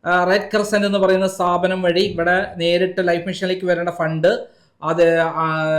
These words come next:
റെഡ്, ഇവിടെ യൂണിടെക് എന്നുള്ള സ്ഥാപനത്തിലേക്ക്, പ്രൈവറ്റ് സ്ഥാപനത്തിലേക്ക് അയപ്പിക്കാൻ വേണ്ടി തീരുമാനമെടുത്തത് നമ്മുടെ മുഖ്യമന്ത്രി, അതിന് ചെയർമാനായ പി-, മുഖ്യമന്ത്രി പിണറായി വിജയനാണ്.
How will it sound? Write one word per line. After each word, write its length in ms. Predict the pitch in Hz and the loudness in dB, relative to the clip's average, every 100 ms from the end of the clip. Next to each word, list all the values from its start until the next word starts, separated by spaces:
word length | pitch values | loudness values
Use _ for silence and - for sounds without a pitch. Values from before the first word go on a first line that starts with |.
| 156 156 156 | 2 0 0
റെഡ്, 300 | 196 - 170 | -2 -2 -4
ഇവിടെ 420 | 165 175 180 175 165 | 0 2 2 0 0
യൂണിടെക് 460 | 175 202 208 214 214 | 0 0 -2 -2 -2
എന്നുള്ള 200 | 190 185 | -2 -4
സ്ഥാപനത്തിലേക്ക്, 800 | 180 170 170 175 175 170 170 160 | -2 -2 -2 -2 -2 -4 -6 -4
പ്രൈവറ്റ് 320 | 165 185 208 | -2 0 -2
സ്ഥാപനത്തിലേക്ക് 580 | 190 175 175 170 170 165 | -2 -2 -2 -2 -2 -2
അയപ്പിക്കാൻ 520 | 156 160 165 175 170 | -4 -4 -4 -4 -4
വേണ്ടി 480 | 156 151 190 247 - _ _ - | -6 -4 -6 -6 -14 _ _ 2
തീരുമാനമെടുത്തത് 880 | 196 208 214 220 196 175 180 175 180 | 2 4 2 4 4 2 0 -4 -2
നമ്മുടെ 260 | 160 160 | -2 -2
മുഖ്യമന്ത്രി, 600 | 170 156 165 165 165 196 156 | -4 -4 -4 -2 -4 -4 -4
അതിന് 180 | 156 160 | -4 -4
ചെയർമാനായ 720 | 160 156 170 175 160 160 180 - - | -2 -2 -2 -4 -2 -4 -6 -10 -8
പി-, 80 | 170 | -6
മുഖ്യമന്ത്രി 440 | 165 175 185 185 | -6 -6 -2 -2
പിണറായി 380 | 185 165 160 160 | -4 -4 0 0
വിജയനാണ്. 420 | 156 156 131 98 | -2 -4 -6 -10